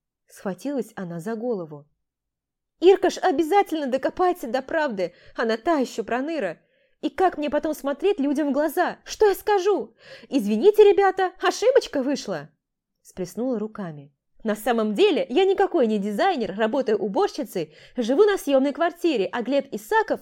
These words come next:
он вообще не имеет ко мне никакого отношения». «Ась!» Спрыгнув с подоконника, обняла её Галя.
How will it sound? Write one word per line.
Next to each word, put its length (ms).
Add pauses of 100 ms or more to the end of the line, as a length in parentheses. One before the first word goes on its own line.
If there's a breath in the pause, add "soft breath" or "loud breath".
(380)
он 180
вообще 340
не 140
имеет 260
ко 120
мне 120
никакого 440
отношения». 800 (1080)
«Ась!» 460 (760)
Спрыгнув 420
с 40
подоконника, 760
обняла 380
её 200
Галя. 460